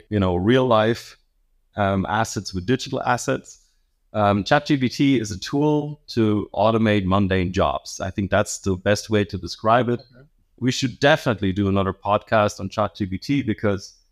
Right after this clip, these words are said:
Speaker 1: within the O P C Foundation, we're also actually working on integrating chat G P T to generate O P C U A information models for a certain class of fixed function, fixed data model assets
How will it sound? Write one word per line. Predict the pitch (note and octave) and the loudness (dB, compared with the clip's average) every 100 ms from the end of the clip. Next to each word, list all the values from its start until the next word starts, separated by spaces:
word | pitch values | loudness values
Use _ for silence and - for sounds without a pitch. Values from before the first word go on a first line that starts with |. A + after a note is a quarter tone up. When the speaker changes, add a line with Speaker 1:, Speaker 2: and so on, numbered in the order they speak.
| _ - | _ -4
Speaker 1:
within | A#2+ D#3 | 0 2
the | C#3 | 4
O | C3+ | 2
P | - | 0
C | B2 D3 | -4 -2
Foundation, | C#3 C3+ B2 B2 B2 | 2 2 2 0 0
we're | A2 G2+ | 2 4
also | G2+ A2+ - A2+ G#2 G2+ _ _ _ _ - | 4 2 0 2 2 -2 _ _ _ _ -4
actually | G#2+ - A2 G2+ F#2+ | -2 0 2 2 2
working | F2+ F2+ A2+ - A#2+ A#2 | 2 2 2 4 2 2
on | G2 G2 F#2+ | 0 2 2
integrating | - C3+ C3+ B2 A2 G#2 G2+ | 0 -2 0 2 2 2 0
chat | - A2+ | 0 -2
G | - A2 | -2 -2
P | G#2+ | -2
T | - - A2+ | -4 -2 -2
to | A2 - G2 F#2+ _ _ _ _ _ | -2 -2 -4 -4 _ _ _ _ _
generate | - B2+ D3+ C3 G#2 F#2 - | 2 4 6 4 2 0 -2
O | C#3+ | -2
P | - | -2
C | B2+ - | -4 0
U | B2+ A#2 | 2 4
A | B2+ | 2
information | A#2 - G#2+ C#3+ - G#2+ | 0 -2 0 0 0 0
models | F2 F2 G2 C3 - - _ _ _ _ _ _ | 2 0 0 -2 -6 -16 _ _ _ _ _ _
for | B2+ A2+ G2 | 2 4 2
a | A2+ | 0
certain | - C#3 D3 C3+ A#2 A2+ | 0 0 2 2 0 -2
class | - A2+ A2+ C3 - - | -2 2 2 2 -2 -8
of | - G#2 G2 - - | -2 -2 -2 -8 -20
fixed | - D#3 D3+ - - | -4 -2 -2 -6 -2
function, | C3 C3 - E3 E3 E3+ | 0 0 -2 -2 -2 -4
fixed | - - C#3+ - - | -8 -6 -6 -6 -2
data | A2+ B2+ | 0 2
model | B2 A#2 A2 F#2+ | 2 0 0 -2
assets | - A2+ - D#3+ E3 - | -4 -4 -2 -4 -4 -12